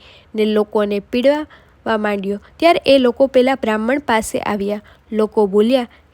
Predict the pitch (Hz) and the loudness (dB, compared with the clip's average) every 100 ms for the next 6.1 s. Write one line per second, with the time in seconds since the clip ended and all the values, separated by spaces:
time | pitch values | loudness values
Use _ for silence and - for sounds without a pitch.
0 | - 226 233 262 247 247 269 - _ - | 2 2 2 0 0 -2 -6 -10 _ -4
1 | 233 226 233 - 359 - 220 - 226 220 | 2 4 2 0 -2 0 -4 -4 -8 -8
2 | _ _ _ 233 240 - 226 - 214 302 | _ _ _ -2 0 0 -2 0 0 2
3 | - 226 196 214 202 - 214 - _ - | 2 0 0 -2 -2 -4 -8 -10 _ -6
4 | 247 226 214 208 220 208 202 - 208 196 | 0 0 0 0 -2 -2 -2 0 0 0
5 | 190 196 196 320 311 226 - 233 214 220 | -2 -2 0 0 0 -4 -6 -6 -6 -8